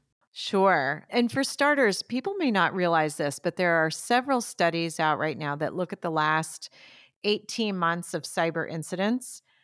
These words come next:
And the number one leading cause, and depending on what research study you see, it's ninety percent, ninety-five percent, ninety-eight percent, but the number one leading cause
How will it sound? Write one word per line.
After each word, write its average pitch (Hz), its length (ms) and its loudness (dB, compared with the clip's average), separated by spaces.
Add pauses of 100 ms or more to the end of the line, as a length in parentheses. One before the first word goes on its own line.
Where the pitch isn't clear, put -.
(280)
And 202 520 0
the 196 280 0
number 226 400 2
one 233 320 0
leading 196 280 0
cause, 185 720 0
and 180 300 -4 (240)
depending 226 380 0
on 202 120 2
what 190 240 2
research 190 460 -2
study 175 300 0
you 165 120 0
see, 160 280 -2
it's - 180 -6
ninety 165 300 -2
percent, 165 440 -4
ninety-five 147 460 -2
percent, 165 320 -8
ninety-eight 151 380 -4
percent, 156 320 -8 (440)
but 202 140 -2
the 202 100 2
number 220 440 4
one 220 320 2
leading 185 340 0
cause 165 840 0